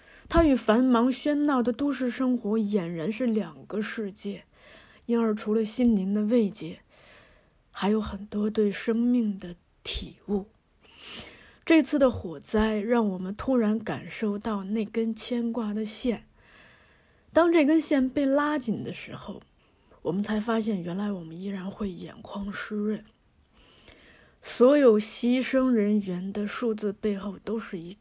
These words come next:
个个非常活生生的鲜活的生命，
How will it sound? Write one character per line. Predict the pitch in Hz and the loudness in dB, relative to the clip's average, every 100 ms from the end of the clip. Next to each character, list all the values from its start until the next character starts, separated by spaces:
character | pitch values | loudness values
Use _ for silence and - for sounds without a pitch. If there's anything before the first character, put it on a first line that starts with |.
| - | -8
个 | 214 - | -6 -6
个 | - 190 - - - _ _ | -8 -8 -10 -20 -20 _ _
非 | - - 247 247 | -10 -2 0 -2
常 | - 202 190 | -6 -8 -8
活 | 202 - 175 | -10 -12 -12
生 | 196 - 214 | -10 -4 -2
生 | 208 226 226 214 214 | -2 -2 -2 -2 -4
的 | 175 - _ _ - | -8 -12 _ _ -12
鲜 | - - 220 214 | -4 0 0 -2
活 | 208 - | -8 -14
的 | 165 | -14
生 | 185 - 202 | -10 -4 0
命， | 208 202 | 2 0